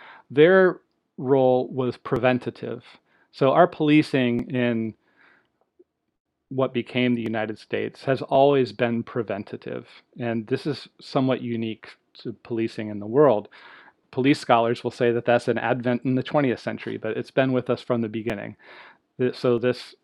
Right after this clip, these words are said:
this early, uh, slave patrol in the seventeen thirties were engaged in preventative policing, they were engaged in routine surveillance,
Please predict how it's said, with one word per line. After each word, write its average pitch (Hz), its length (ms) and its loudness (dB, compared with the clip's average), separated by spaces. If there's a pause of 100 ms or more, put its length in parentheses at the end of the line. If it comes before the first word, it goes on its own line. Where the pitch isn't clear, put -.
(100)
this 127 180 -2 (100)
early, 135 520 2 (480)
uh, 120 100 -6
slave 135 300 2
patrol 120 400 0
in 117 80 -2
the 110 140 -4
seventeen 117 440 -2
thirties 117 320 -2
were 110 160 -2
engaged 117 460 -4
in 104 160 -6 (300)
preventative 139 520 4
policing, 135 500 0
they 113 60 2
were 113 200 2
engaged 120 520 -4
in 110 220 -4 (220)
routine 131 500 -2
surveillance, 120 800 -2